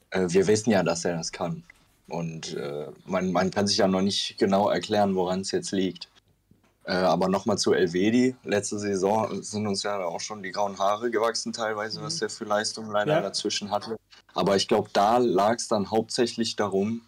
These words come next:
Speaker 1: äh, daran, dass... Ähm, er ja überhaupt keine Konkurrenz hatte auf seiner Position.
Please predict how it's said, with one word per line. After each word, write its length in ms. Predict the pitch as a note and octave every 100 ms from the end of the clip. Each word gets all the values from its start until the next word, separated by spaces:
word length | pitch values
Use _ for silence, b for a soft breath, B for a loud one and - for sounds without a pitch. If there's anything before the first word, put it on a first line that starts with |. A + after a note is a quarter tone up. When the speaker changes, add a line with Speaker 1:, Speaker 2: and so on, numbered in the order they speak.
| -
Speaker 1:
äh, 220 | F#2+ F#2+
daran, 720 | F#2 F2 D#2+ A#1 F#2+ G#2 G#2+
dass... 420 | F#2 F#2 - - -
Ähm, 460 | E2+ E2+ E2+ E2 - _ _ _ _ _ _ -
er 100 | F#2+
ja 140 | F#2+
überhaupt 360 | G2+ G2 G2 -
keine 260 | F#2+ F2
Konkurrenz 480 | E2+ F2 F2 G2+ G#2
hatte 200 | D#2+ D#2
auf 80 | D2
seiner 220 | D#2 D2+
Position. 600 | - E2+ D#2 - C#2+